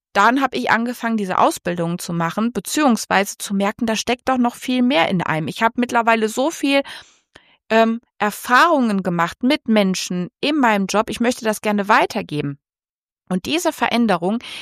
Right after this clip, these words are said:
kann doch manchmal sein, dass man einfach sagt, so, ich kann mich einfach nicht mehr sehen, <laughs> so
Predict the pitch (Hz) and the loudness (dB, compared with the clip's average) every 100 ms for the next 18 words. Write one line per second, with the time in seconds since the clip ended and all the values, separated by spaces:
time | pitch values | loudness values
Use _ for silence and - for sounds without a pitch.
0 | - - 269 254 214 214 - 190 208 220 | -8 0 2 2 0 -2 -2 -2 0 -2
1 | - - 220 226 220 220 - 196 - - | -6 -6 -6 -6 -10 -10 -8 -10 -8 0
2 | 262 339 330 - 269 - 269 247 - 233 | 0 0 -2 0 0 0 -2 -4 -2 -2
3 | 208 208 220 202 202 | 0 2 4 2 2